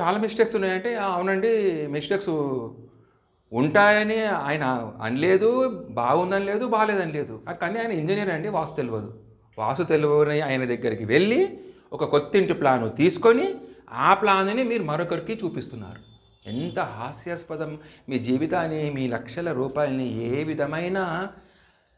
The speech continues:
బొమ్మలాట ఆడుతురండి మీరు. లక్షల రూపాయల వ్యవహారం ఇది. మన బండి కొనడమా? బండి కొనడం కూడా మనకు పెద్ద వ్యవహారమే కదా. లక్ష రూపాయల బండి ఇప్పుడు ఏదైనా కూడా మీరు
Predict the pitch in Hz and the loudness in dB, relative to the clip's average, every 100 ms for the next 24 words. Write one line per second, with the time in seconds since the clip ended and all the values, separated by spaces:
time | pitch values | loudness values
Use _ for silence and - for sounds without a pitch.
0 | _ 113 117 117 147 170 170 170 165 165 | _ -2 0 2 0 0 0 -4 -4 -8
1 | 156 127 95 87 - _ _ _ _ _ | -8 -10 -14 -18 -20 _ _ _ _ _
2 | _ _ _ _ _ _ _ _ _ _ | _ _ _ _ _ _ _ _ _ _
3 | _ _ _ - 85 - 196 226 254 254 | _ _ _ -16 -14 0 4 4 2 0
4 | 233 226 214 214 180 139 131 110 120 156 | 0 -2 -2 -2 -4 -4 -4 -4 -4 -4
5 | 196 156 151 123 113 127 170 180 185 185 | -4 -6 -8 -6 -6 -4 -4 -4 -6 -4
6 | 196 190 185 165 120 170 175 165 175 175 | -4 -4 -6 -8 -6 -4 -4 -4 -6 -6
7 | 123 113 151 110 - _ _ _ _ _ | -6 -6 -8 -10 -18 _ _ _ _ _
8 | _ - - 160 214 247 190 190 202 185 | _ -8 0 2 2 0 0 -2 -4 -4
9 | 160 147 175 180 170 156 180 196 | -4 -4 -4 -6 -8 -4 -2 -2